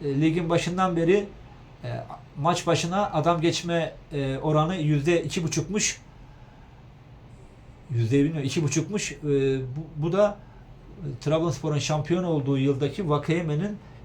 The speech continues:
e, adam geçme oranının iki nokta dört olduğunu s-, yazarak, e, söyleyerek aralarında bir kıyaslama yapıldılar ki olayın ne kadar daha, e, iyi topçu olduğunu, iyi topçu derken hani olay Vakayeme ile kıyaslamıyoruz ama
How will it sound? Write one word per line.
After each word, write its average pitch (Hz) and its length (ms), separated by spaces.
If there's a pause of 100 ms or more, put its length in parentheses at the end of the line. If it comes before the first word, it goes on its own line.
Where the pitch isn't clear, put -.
(120)
e, 123 520 (520)
adam 151 280
geçme 143 260
oranının 147 480
iki 160 360
nokta 147 440
dört 175 260
olduğunu 139 640 (240)
s-, - 260
yazarak, 135 600
e, 135 140
söyleyerek 151 480 (420)
aralarında 156 460
bir 175 100
kıyaslama 185 440
yapıldılar 185 500
ki 156 60
olayın 175 460
ne 180 100
kadar 175 300
daha, 170 260 (280)
e, 143 280 (140)
iyi 185 200
topçu 156 340
olduğunu, 131 300
iyi 175 140
topçu 180 280
derken 180 280
hani 156 160
olay 156 440
Vakayeme 160 420
ile 160 120
kıyaslamıyoruz 170 560
ama 160 220